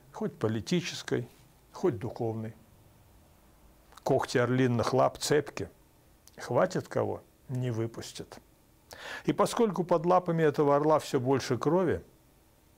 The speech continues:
все больше стонов, все меньше надежд и молитв, приходит крамольная мысль:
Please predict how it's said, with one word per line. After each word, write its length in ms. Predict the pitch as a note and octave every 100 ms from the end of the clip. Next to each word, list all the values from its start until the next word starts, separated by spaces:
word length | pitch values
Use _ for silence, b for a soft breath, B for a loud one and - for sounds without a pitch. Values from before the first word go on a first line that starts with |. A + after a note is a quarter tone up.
| _ _ -
все 220 | - B2
больше 360 | G#2+ B2+ - G#2
стонов, 600 | - - D3 D#3 G2+ - - - - b b b b
все 200 | - B2
меньше 400 | B2+ D3 C3 B2
надежд 600 | A2+ G#2 A#2 D#3 D3 - - -
и 120 | A#2+
молитв, 580 | G#2+ G#2 B2 D3+ - - _ b b b
приходит 540 | - G#2 D3 D#3+ D#3
крамольная 640 | - G#2 G2+ A2 A2+ A2+ G#2
мысль: 360 | G2+ G2+ -